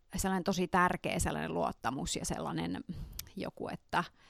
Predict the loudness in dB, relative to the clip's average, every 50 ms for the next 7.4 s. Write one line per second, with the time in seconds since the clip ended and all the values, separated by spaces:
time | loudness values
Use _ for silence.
0 | -20 -20 -20 _ _ 0 2 4 6 6 6 6 6 6 4 6 6 4 2 2
1 | 2 0 0 2 2 2 0 0 -2 0 2 4 4 4 4 2 2 2 2 2
2 | 2 0 2 2 4 4 6 6 4 2 0 0 -2 -4 -4 -4 -4 -4 -4 -4
3 | -4 -4 -6 -6 -8 -8 -6 -6 -4 -4 -4 -4 -4 -4 -4 -4 -4 -6 -6 -6
4 | -4 -4 -2 2 4 4 4 4 2 0 -2 -4 -6 -8 -4 -2 -2 -2 -2 0
5 | 0 0 0 2 2 0 0 -2 -6 -12 -18 -10 -4 0 2 2 4 4 2 2
6 | 2 2 0 0 0 0 0 0 2 4 6 6 6 6 4 2 4 4 4 4
7 | 2 2 2 2 4 4 4 2